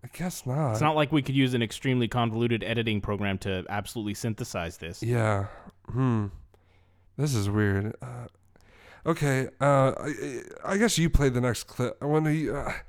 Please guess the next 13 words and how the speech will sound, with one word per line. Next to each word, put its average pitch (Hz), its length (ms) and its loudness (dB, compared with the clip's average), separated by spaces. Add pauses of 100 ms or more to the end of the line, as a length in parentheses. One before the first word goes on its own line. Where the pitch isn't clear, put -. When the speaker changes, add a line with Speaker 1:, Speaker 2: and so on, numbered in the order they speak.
(140)
Speaker 2:
I, 240 100 2 (100)
I 196 40 4
wanna 277 200 0
try 202 220 -4
something. 92 420 -10
Speaker 1:
Sure, 117 340 0
Speaker 2:
Let, 110 100 -4 (140)
Speaker 1:
okay. 117 100 -4 (120)
Speaker 2:
let, 165 120 -2
let's 185 160 -2
go 180 100 2
with 98 120 0
that. - 200 -12